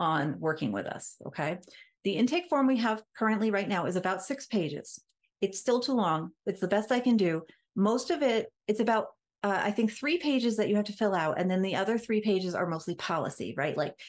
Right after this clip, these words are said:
this is how we handle X, this is how we handle Y, this is how we handle Z, because I think transparency is really important. And so I don't wanna, like, not give you those policies. Um,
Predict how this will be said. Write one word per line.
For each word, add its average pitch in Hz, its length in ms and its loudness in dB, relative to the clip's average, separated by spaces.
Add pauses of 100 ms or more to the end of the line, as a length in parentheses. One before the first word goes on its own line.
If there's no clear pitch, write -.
(160)
this 196 160 2
is 214 100 2
how 185 160 0
we 180 120 2
handle 175 320 0
X, 113 260 -2
this 165 160 -8
is 160 100 -10
how 170 140 0
we 170 100 -4
handle 160 280 -2
Y, 156 220 0
this 160 200 -4
is 180 100 -12
how 175 140 -2
we 170 140 -4
handle 147 260 -4
Z, 117 260 -8 (220)
because 196 220 2
I 208 180 2
think 226 220 0
transparency 175 580 -2
is 151 100 -6
really 151 200 0
important. 165 420 0
And 165 100 -2
so 160 140 -2
I 175 100 2
don't - 140 -2
wanna, 185 180 0
like, 160 220 0
not 147 260 0
give 165 160 -2
you 160 120 -2
those 139 200 -2
policies. - 600 -2 (380)
Um, 160 360 2